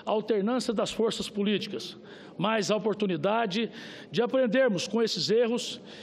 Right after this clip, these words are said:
e, por meios deles, aperfeiçoarmos a nossa democracia.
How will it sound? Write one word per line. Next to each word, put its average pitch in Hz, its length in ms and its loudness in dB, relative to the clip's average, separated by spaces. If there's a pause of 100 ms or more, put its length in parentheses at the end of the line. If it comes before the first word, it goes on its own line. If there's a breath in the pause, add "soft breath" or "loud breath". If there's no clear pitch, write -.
(140 loud breath)
e, - 80 0
por 269 220 4
meios 269 280 4
deles, 220 560 2 (220 loud breath)
aperfeiçoarmos 208 1040 0 (200 loud breath)
a 202 100 0
nossa 196 300 0
democracia. 156 680 -2